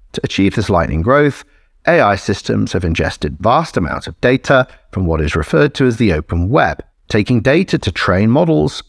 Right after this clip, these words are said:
for the future, which raises concerns and questions about both I P and privacy. While G D P R and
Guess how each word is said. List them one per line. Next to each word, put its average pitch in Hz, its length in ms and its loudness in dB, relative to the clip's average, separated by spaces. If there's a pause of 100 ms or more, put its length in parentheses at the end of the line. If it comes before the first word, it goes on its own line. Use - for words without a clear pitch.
for - 100 -4
the 90 80 2
future, 95 560 0 (300)
which 90 180 -2
raises 101 400 2
concerns 104 800 0
and 117 120 -6
questions 104 580 0
about 95 360 -2
both 85 220 0 (100)
I 82 160 -2
P 151 460 0 (160)
and 87 120 -2
privacy. 71 420 -6 (340)
While 95 300 2
G 113 200 0
D 156 140 2
P - 160 0
R 95 280 4
and 92 120 0